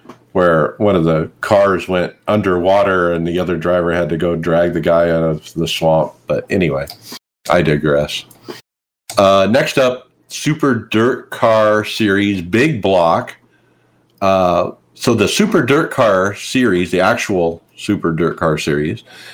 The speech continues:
they put up on Twitter, "Hey, uh, we're happy to have, uh, the big blocks on iRacing.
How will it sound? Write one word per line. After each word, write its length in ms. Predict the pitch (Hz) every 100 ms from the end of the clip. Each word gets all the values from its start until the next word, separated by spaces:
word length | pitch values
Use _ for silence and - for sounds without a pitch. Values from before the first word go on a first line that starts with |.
| - -
they 180 | 208
put 180 | - 151
up 200 | 143 139
on 200 | 135 123
Twitter, 520 | 117 127 165 104 98
"Hey, 480 | 98 147 131 78 - _ _ _ _ _ -
uh, 380 | 87 90 82 85 _ _ _
we're 220 | 101 101 135
happy 400 | 131 107 - 110
to 100 | 101
have, 320 | 101 104 98
uh, 180 | - 90
the 100 | 87
big 260 | 110 110
blocks 440 | 98 107 110 104 104
on 180 | 92 87
iRacing. 800 | 98 104 98 90 - 90 85